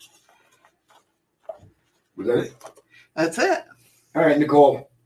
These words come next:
Speaker 1: And, and it's funny because with, the card I have coincides exactly with what Shadows just read to you,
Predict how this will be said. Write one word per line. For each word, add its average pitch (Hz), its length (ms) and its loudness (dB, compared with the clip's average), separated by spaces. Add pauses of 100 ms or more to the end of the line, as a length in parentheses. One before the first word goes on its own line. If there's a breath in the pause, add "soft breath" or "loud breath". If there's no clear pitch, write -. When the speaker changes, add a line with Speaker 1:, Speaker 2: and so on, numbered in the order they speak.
(160)
Speaker 1:
And, 131 160 -2
and 135 160 0
it's 131 140 -4
funny 160 260 2
because 131 420 0
with, 139 480 0
the 139 80 -4
card 175 260 4
I 156 100 6
have 143 400 0 (400)
coincides 156 540 4
exactly 127 500 2
with 120 240 -4
what 127 180 0
Shadows 127 380 2
just 120 160 -2
read 123 220 0
to 131 60 -6
you, 135 360 -4